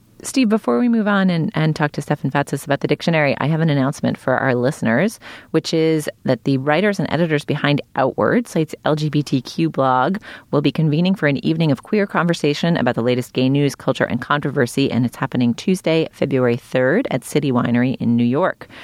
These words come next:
City Winery being an awesome venue where we've done at least one show, but it's a great room, a really fun space.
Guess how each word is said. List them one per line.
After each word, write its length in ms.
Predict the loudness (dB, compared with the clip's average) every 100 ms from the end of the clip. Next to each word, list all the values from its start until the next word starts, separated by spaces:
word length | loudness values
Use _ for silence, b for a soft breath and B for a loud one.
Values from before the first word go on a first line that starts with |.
| B B
City 240 | -10 -4
Winery 340 | 0 2 2 0
being 220 | 0 0
an 140 | 0 -4 _ _
awesome 320 | -4 -4 -2 0
venue 320 | 0 0 0
where 140 | -2
we've 240 | -4 -6 -6
done 160 | -6
at 100 | -4
least 240 | -4 -4 -2
one 140 | -2
show, 320 | 0 0 0 B B B -6
but 120 | -6
it's 100 | -4
a 40 |
great 200 | 0 2
room, 320 | 2 2 2 0
a 100 | -4
really 180 | 0 0
fun 200 | 0 -2
space. 400 | 2 2 0 -4